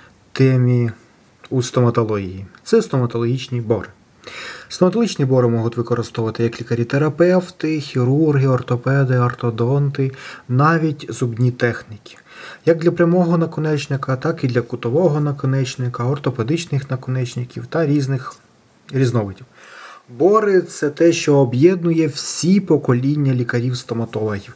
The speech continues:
Деякі бори переходять у спадок від одного лікаря до іншого, і колись я у свого наставника, вчителя Ковален-, е, Ткаченко Миколи Івановича з Кіровоградщини, то я в нього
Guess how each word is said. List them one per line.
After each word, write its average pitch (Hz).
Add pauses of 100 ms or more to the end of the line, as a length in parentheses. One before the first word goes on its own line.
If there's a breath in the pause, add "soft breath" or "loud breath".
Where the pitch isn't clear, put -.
(580 loud breath)
Деякі 170
бори 170
переходять 139
у 117
спадок 151
від 117
одного 113
лікаря 107
до 107
іншого, 165
і 127
колись 127
я 120
у 110
свого 104 (320)
наставника, 107 (240)
вчителя 110 (580 loud breath)
Ковален-, 123 (140)
е, 104 (180)
Ткаченко 120 (520)
Миколи 113
Івановича 139
з -
Кіровоградщини, 120
то 113
я 120
в 120
нього 117